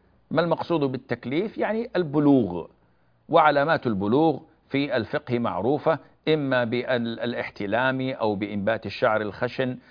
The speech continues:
على العانة أو ببلوغ سن الخامسة عشر بالنسبة للذكور، وبالإضافة إلى، آه، آه، نزول دم الحيض بالنسبة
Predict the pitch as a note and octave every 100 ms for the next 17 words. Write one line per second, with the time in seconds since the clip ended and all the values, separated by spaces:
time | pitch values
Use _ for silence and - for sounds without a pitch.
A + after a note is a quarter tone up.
0 | - - A2 A2+ A2 G#2+ G2 C3 C3 C3+
1 | - D3+ D#3+ C3 C3+ B2+ B2+ C#3 B2 -
2 | C#3 C3+ C3+ G#2+ C3 B2+ A2+ A2+ B2+ C#3+
3 | E3+ B2 A#2+ A#2 A#2+ G#2+ G2+ A2 C#3 F3+
4 | G#3 - - - D3 D3 C#3 C3+ C3+ B2
5 | - C3 B2+ C#3+ D#3 _ _ - B2+ A#2+
6 | A#2 A#2 A#2 A2+ A2+ A#2+ C3+ B2 A#2 G#2
7 | A#2 A2+ G#2+ C3 A#2+ A2 A2 A2 A#2+ G2+
8 | A2